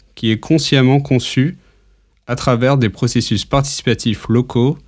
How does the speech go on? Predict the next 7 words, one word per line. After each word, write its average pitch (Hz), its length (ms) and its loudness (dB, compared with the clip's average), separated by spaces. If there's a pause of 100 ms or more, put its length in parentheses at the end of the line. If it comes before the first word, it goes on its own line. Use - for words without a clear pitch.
(300)
dans 107 80 -2
les 104 140 2
quatre 156 400 -2
domaines 120 340 4
de 117 80 2
régénération, 107 800 0 (580)
social, 107 760 0